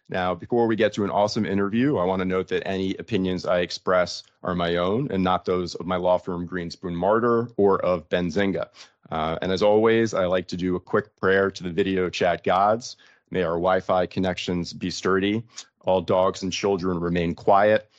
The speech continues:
and may Amazon Prime another time. Amen. Now, I have the pleasure of introducing Jason Nelson, the C E O of Belief Medical. They are a single state operator in Missouri. So, Jason, thank you for taking the time out of your busy schedule to join me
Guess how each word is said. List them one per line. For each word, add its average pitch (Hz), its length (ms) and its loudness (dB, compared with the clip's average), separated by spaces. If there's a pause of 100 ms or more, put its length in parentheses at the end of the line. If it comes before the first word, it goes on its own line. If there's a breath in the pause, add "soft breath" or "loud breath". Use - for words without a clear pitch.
(160 soft breath)
and 90 240 -2
may 90 140 0
Amazon 90 640 -2
Prime 85 520 -4 (100)
another 87 280 -4
time. 80 380 -6 (240)
Amen. 92 340 0 (560 loud breath)
Now, 104 380 2
I 107 120 0
have 110 80 2
the 110 80 -6
pleasure 131 360 2
of 117 80 0
introducing 110 720 0
Jason 95 360 -2
Nelson, 117 440 0
the 95 100 -2
C 92 320 -2
E 92 40 2
O 90 160 2
of 85 100 -6
Belief 90 340 -4
Medical. 127 500 2 (220 loud breath)
They 90 180 0
are 87 240 0
a 95 80 -4
single 110 400 0
state 98 380 0
operator 90 560 0
in 85 160 -4
Missouri. 110 580 0 (160 soft breath)
So, 92 260 0
Jason, 110 360 0
thank 104 220 0
you 104 80 -4
for 110 100 -4
taking 101 300 0
the 92 60 -4
time 92 440 -2
out 90 140 -2
of 90 40 0
your 90 120 -4
busy 90 320 -6
schedule 85 400 -2
to 95 100 -2
join 123 260 2
me 90 200 2